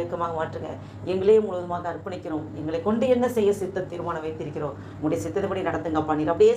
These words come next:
செய்கிறதுக்காக நன்றி செலுத்துகிறோம். இந்த நாளைக்கு விரோதமாக செயல்படுகிற எல்லா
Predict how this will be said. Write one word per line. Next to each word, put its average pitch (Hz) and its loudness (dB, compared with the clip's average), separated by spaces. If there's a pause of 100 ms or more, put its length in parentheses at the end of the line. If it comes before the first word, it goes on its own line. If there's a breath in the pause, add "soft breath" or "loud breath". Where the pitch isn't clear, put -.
செய்கிறதுக்காக 175 -2
நன்றி 190 -6
செலுத்துகிறோம். 156 -4
இந்த 156 -6
நாளைக்கு 202 0
விரோதமாக 196 0
செயல்படுகிற 185 0 (380 loud breath)
எல்லா 202 6